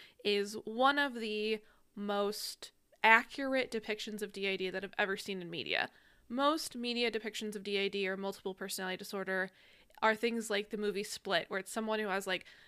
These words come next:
fifty personalities and they're all, like, really distinct and they dress differently and they have different voices and it's, like, all these,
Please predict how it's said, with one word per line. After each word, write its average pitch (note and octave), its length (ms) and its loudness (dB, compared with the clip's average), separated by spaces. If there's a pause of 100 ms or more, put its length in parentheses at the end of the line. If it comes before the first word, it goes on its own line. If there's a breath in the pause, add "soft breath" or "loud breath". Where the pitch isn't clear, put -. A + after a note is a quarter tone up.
fifty C#4+ 240 0
personalities A3+ 800 2
and F#3+ 80 -8
they're F#3 100 -2
all, G3 80 0
like, F#3+ 160 0
really B3 340 0
distinct A3 1000 0
and G3 560 0 (420 loud breath)
they G3 460 4
dress C4 360 6
differently A#3 760 0
and F#3+ 100 -2
they F3+ 60 -2
have F#3 100 -2
different G3+ 300 -6
voices C#4 680 4
and G#3 80 -2
it's, G#3+ 140 -4
like, G3 180 -4
all G#3 180 4
these, G3+ 360 -2